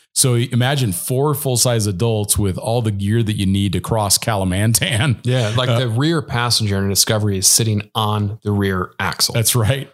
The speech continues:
Speaker 1: They're, yeah, they're, yeah, they're sitting on the wheel well of the rear axle. So, um, that's why those vehicles ended up with so much roof load. So you really want to be careful with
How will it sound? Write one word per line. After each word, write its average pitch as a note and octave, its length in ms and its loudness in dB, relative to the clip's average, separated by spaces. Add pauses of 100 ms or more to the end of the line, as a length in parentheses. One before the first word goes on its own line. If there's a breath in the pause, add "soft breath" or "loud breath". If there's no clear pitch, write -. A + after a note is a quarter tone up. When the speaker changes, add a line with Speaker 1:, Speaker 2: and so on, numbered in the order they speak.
Speaker 1:
They're, A#2+ 360 0
yeah, C3 240 0
they're, A2 220 -2
yeah, A#2+ 220 0
they're F#2 180 -2
sitting C#3 440 2
on A#2 260 0
the G#2 60 0
wheel A2+ 260 0
well F#2 400 -2 (340 loud breath)
of G#2 240 0
the G#2 80 0
rear G2+ 240 0
axle. G2 480 0
So, G#2 480 0 (300 soft breath)
um, G#2 240 0
that's C3+ 260 -2
why A#2+ 160 0
those G2+ 220 0
vehicles G2+ 400 -2
ended G2 180 0
up F#2 140 -4
with F2+ 80 0
so G#2+ 160 2
much F#2 240 -4
roof A#2 380 -2 (180)
load. F2+ 500 -2
So - 160 0
you A#2+ 140 2
really D#3 300 0
want A#2+ 180 0
to G2+ 60 0
be F#2+ 120 -2
careful A2+ 480 -2
with F2+ 300 -2